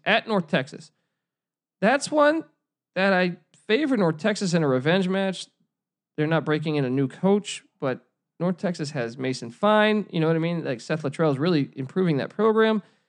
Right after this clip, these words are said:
Now, S M U did smoke North Texas last year, so I think the revenge factor helps North Texas.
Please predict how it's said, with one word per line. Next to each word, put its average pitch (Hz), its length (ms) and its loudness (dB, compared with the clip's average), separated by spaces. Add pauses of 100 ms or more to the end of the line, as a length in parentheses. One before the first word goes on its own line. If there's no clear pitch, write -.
(420)
Now, 185 420 4 (140)
S 240 220 -2
M 233 120 4
U 240 120 0
did 220 160 0
smoke 240 300 0
North 151 160 0
Texas 139 320 -4
last 123 240 -4
year, - 100 -8
so - 140 -6
I 139 60 0
think 170 140 -2
the 165 80 0
revenge 156 380 2
factor 131 300 -2
helps 147 260 -2
North 151 160 -2
Texas. - 380 -6